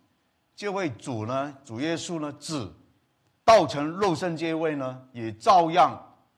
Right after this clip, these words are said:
随着自己的意识啊，他有这样的权柄复活。那弟兄姐妹，我们今天讲，刚刚讲福音的第一部分哈，神的同在。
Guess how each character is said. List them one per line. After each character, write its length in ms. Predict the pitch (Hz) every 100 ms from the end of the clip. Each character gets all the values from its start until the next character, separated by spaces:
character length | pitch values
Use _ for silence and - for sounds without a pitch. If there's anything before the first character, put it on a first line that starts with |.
| _
随 320 | - - 120
着 120 | 139
自 240 | 131 160 180
己 140 | 110
的 120 | 92 95
意 160 | 113
识 340 | 101 113 92 - _ _
啊， 100 | 87
他 160 | 120
有 140 | 131 87
这 140 | 127
样 100 | 110
的 60 | 92
权 320 | - 90 101
柄 160 | 92 76 _ _ _ _ _ _ _ _ _ _ _
复 220 | 135 113
活。 240 | 85 76 - _ _ _ _ _ _
那 240 | 196 - - _ _ _ _ _
弟 60 | 180
兄 120 | 185
姐 100 | 120
妹， 120 | 127
我 100 | 131
们 80 | 127
今 160 | 151
天 140 | 165 165
讲， 180 | 117 87 90 _
刚 120 | 151
刚 120 | 156 151
讲 220 | 95 85
福 260 | - 104
音 160 | 127 127
的 80 | 110
第 160 | 92
一 60 | 113
部 180 | 104 104
分 220 | 101 92
哈， 160 | 76 71 _ _ _
神 220 | - 110
的 100 | 120
同 300 | 98 92 92
在。 200 | 101 95